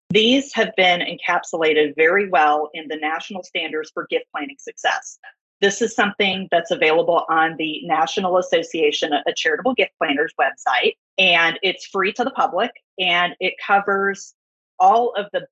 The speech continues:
best practices, everything from making sure that you have support from the top, both your board and your staff leadership, clear direction on where your organization is going in the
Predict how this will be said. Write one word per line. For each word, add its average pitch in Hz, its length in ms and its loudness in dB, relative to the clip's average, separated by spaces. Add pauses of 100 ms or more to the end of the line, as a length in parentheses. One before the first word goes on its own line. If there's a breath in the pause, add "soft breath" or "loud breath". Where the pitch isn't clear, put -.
best 190 360 -2
practices, 165 920 -10 (160)
everything 202 600 2
from 160 280 0
making 180 320 -4
sure 170 440 0
that 160 240 0
you 175 120 -6
have 156 240 -2
support - 500 -2
from 175 140 -2
the 151 180 -2
top, 160 260 2 (220)
both 160 240 2
your 160 360 2 (120)
board 160 460 2
and 156 120 -4
your 147 120 0
staff 151 440 2
leadership, 143 560 -2 (200)
clear 226 260 6
direction 185 480 2
on 160 140 -4
where 165 260 -2
your 160 160 -4
organization 156 760 -2
is 143 140 -2
going 151 300 2
in 147 80 0
the 143 100 0